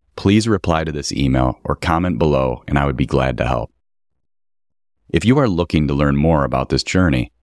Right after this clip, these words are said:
here is your starting guide to the Year of the Opposite. In the newsletter, I provide links to other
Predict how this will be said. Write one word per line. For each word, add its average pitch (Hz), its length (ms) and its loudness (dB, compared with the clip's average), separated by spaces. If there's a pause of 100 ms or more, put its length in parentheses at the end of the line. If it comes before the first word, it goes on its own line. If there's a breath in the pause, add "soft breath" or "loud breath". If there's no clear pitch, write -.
(260)
here 107 300 0
is 90 100 -2
your 85 80 0
starting 92 400 0
guide 65 320 -4
to 71 80 0
the 67 100 0
Year 69 160 2
of 67 80 -2
the 71 120 2
Opposite. 73 500 -2 (1500)
In 92 140 4
the 92 80 6
newsletter, 87 560 2
I 78 120 -2
provide 71 360 0
links 85 320 2
to - 120 0
other 76 200 0